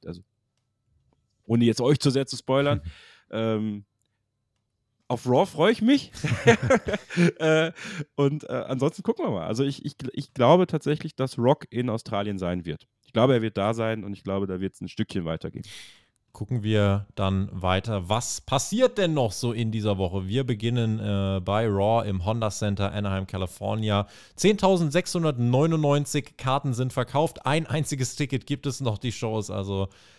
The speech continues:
Speaker 2: sold out. Cody Rhodes gegen Drew McIntyre gibt's. Außerdem I C Championship Match Gunther gegen Jey Uso. Last Chance Battle Royal für das Women's Elim-, äh, Elimination Chamber Match und ein Eight-Man Tag Team Match. R-Truth, The Miz und D I Y gegen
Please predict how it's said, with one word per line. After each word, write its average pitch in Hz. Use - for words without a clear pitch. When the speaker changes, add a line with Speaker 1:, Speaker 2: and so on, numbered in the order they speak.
Speaker 2:
sold 202
out. 170
Cody 143
Rhodes 131
gegen 127
Drew 113
McIntyre 127
gibt's. 120
Außerdem 110
I 107
C 107
Championship 110
Match 98
Gunther 113
gegen 107
Jey 104
Uso. 131
Last 143
Chance 143
Battle 135
Royal 127
für 123
das 110
Women's 127
Elim-, 120
äh, 110
Elimination 117
Chamber 143
Match 127
und 123
ein 104
Eight-Man 104
Tag 110
Team 92
Match. 87
R-Truth, 123
The 110
Miz 113
und 113
D 214
I 208
Y 139
gegen 98